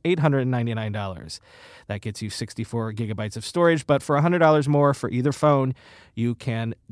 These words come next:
juice that up to a hundred twenty-eight gigabytes of storage. It should be noted, however, that those price points represent an increase of a hundred fifty dollars and fifty dollars respectively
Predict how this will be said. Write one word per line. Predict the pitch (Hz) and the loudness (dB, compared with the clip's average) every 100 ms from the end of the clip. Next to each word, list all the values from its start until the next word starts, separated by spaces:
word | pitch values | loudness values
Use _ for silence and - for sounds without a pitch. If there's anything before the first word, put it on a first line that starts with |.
| - | -16
juice | - 175 165 | -2 -2 0
that | 165 156 | 2 4
up | 147 - - | 4 0 -4
to | 151 135 127 | 0 2 0
a | 120 | -2
hundred | - 113 104 | -4 -4 -6
twenty-eight | - 123 143 196 - | -6 -2 2 2 2
gigabytes | 139 120 107 87 - | 0 0 -2 -6 -10
of | 107 | -12
storage. | - 107 90 76 - - _ _ _ _ _ _ - | -8 -8 -8 -12 -20 -20 _ _ _ _ _ _ -14
It | - | -6
should | 127 | -4
be | 110 | -2
noted, | 127 190 185 | 2 2 4
however, | 185 175 180 165 | 2 4 2 4
that | 156 139 - | 2 0 -2
those | 139 139 - | 0 0 0
price | - 151 | 0 0
points | - 151 139 - - - | 0 0 0 -4 -10 -6
represent | 120 135 123 117 | -4 -2 -2 -4
an | 127 120 | -6 -6
increase | 123 123 139 123 - | -6 -4 -2 -4 -4
of | 117 113 | -6 -6
a | 113 | -2
hundred | 151 127 | -2 -2
fifty | - 175 160 | -2 0 4
dollars | 151 147 135 | 6 4 2
and | 151 160 | -2 -2
fifty | - 175 - | -2 -2 0
dollars | 151 147 143 135 | 2 2 2 -2
respectively | 127 - 139 139 123 127 123 | -4 -2 -2 -2 -4 -2 -4